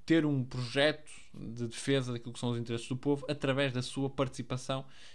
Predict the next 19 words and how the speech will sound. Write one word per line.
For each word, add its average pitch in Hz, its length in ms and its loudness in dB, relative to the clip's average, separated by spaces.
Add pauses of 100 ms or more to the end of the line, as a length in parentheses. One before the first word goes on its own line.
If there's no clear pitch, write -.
e 135 100 0
só 170 300 4
aí 139 220 6
é 135 40 2
que 135 60 -6
pode 131 220 0
ser 135 100 0
considerada 123 460 0
cem 117 180 -4
por - 100 -12
cento 117 220 -4 (260)
uma 117 300 2
democracia, 123 840 0
pelo 135 140 -2
menos 123 140 0
na 147 100 4
visão 135 480 2 (260)
dos 127 200 0
maximalistas, 131 840 0